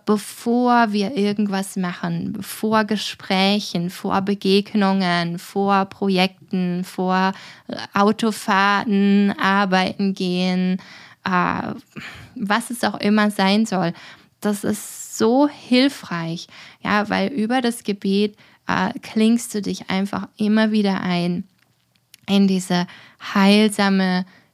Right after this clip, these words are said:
liebevolle, mit Gott verbundene Sphäre, ähm, wo wir im Alltag ja auch manchmal rausdriften oder den Kontakt dazu verlieren können. Und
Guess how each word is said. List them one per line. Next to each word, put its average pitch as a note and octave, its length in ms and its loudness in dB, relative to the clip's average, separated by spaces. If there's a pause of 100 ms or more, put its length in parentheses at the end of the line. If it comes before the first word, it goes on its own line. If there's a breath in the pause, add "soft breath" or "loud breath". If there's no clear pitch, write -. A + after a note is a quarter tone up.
(120)
liebevolle, G3 1400 2 (580 soft breath)
mit G#3 460 0
Gott G#3+ 300 0
verbundene G#3 960 2
Sphäre, G3 920 0 (480 loud breath)
ähm, F#3 680 2
wo G#3 300 0
wir G#3 160 2
im G3+ 100 4
Alltag G3+ 540 2
ja G3 200 2
auch G3+ 40 0
manchmal G3+ 420 0
rausdriften G3+ 960 -2
oder G3 240 -2
den G3+ 160 -4
Kontakt G3+ 540 -2
dazu G#3 260 -4
verlieren F#3+ 560 0
können. F#3 540 -2
Und F#3 400 -2